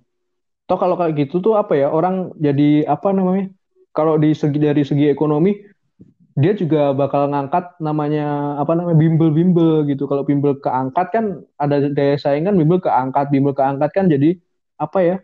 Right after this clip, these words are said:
perputaran duitnya di situ kan jadi kenceng gitu kan. Nah, itu kan ekonomi juga masuk. Harusnya dipikirin juga itu sih. Coba kalau misalnya gini, misalnya nih, orang-orang dari, apa namanya, di zonasi diberlakukan.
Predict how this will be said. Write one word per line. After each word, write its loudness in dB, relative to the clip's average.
perputaran -2
duitnya -2
di 0
situ 0
kan 2
jadi 2
kenceng -2
gitu 2
kan. -4
Nah, -6
itu -2
kan -2
ekonomi -2
juga 2
masuk. -8
Harusnya 0
dipikirin -2
juga 4
itu 0
sih. -2
Coba 0
kalau 0
misalnya -2
gini, -6
misalnya -6
nih, -18
orang-orang 0
dari, 2
apa 0
namanya, 0
di 4
zonasi 0
diberlakukan. -2